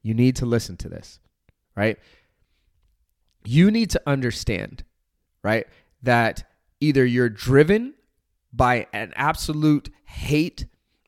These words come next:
of the mediocre guy that you have started to look like and become,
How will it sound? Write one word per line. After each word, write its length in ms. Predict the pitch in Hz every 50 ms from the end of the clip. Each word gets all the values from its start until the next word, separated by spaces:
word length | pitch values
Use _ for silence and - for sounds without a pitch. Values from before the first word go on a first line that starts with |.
| _ _ _ - -
of 160 | 131 120 117
the 80 | 120 110
mediocre 600 | 113 120 131 147 165 160 147 151 143 143 139 131
guy 380 | 113 110 117 110 110 110 110 107
that 200 | 110 104 - -
you 60 | 113
have 120 | 104 98
started 380 | - - - 107 110 117 113 -
to 140 | - 110 95
look 300 | 92 95 110 - - 117
like 200 | 117 120 - - -
and 100 | 104 87
become, 460 | 92 - - - 110 107 123 185